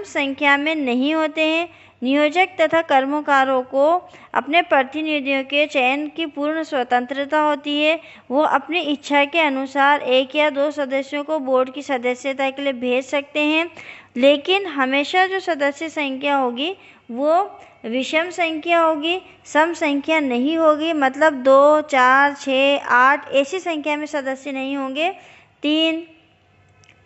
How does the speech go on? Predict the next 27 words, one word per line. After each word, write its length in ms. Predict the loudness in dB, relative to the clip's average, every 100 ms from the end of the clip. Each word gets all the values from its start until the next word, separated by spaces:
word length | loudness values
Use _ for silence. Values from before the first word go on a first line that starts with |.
| _
पाँच, 460 | 4 6 6 4 -2 -16 -20 _ _ _ _ _ _ _ _ _ _ _ _
इस 240 | -2 -2 -2
संख्या 440 | -2 -2 0 0
में, 280 | 0 -4 -4
विषम 320 | -6 -6 -6 -6
संख्या 420 | -8 -8 -6 -6
में 160 | -6
सदस्य 480 | -6 -2 -2 -2 -2
होंगे। 380 | -2 -2 -2 -6 -8 -20 -20 -20 -20 -4
अब 120 | 2
हम 160 | 2 2
समझौता 560 | 0 -2 2 2 2 2
बोर्ड 240 | 2 -2
का 160 | -2 -4
गठन 400 | -2 -4 -6 -4
तो 140 | -4
हो 140 | -2 -4
गया, 260 | -4 -6 -8 _
अब 100 | -8
समझौता 580 | -6 -6 -4 -4 -4 -4
बोर्ड 280 | -2 -4 -6
की 220 | -8 -8
बैठकों 520 | -2 0 0 0 0 -2
की 160 | -2
चर्चा 380 | 0 0 2 0
करते 340 | 2 -2 -2 -8
हैं। 220 | -8